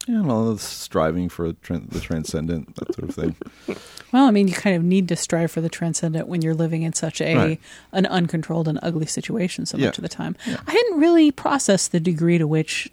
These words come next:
Speaker 2: Star is overtly connected to nature. And I mean, to some degree, I feel like they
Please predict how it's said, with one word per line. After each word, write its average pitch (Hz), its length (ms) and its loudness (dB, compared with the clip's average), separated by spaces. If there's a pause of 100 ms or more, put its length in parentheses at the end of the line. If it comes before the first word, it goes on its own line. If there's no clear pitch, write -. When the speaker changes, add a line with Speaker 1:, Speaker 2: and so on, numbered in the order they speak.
(100)
Speaker 2:
Star 156 420 0
is 156 320 -2 (360)
overtly 160 500 2
connected 160 440 -4
to 165 80 -4
nature. 156 480 0
And 190 140 6
I - 20 10
mean, 196 220 6 (220)
to 190 100 0
some 240 200 2
degree, 185 220 4
I 156 60 2
feel 170 180 -2
like 160 300 0 (340)
they 160 320 4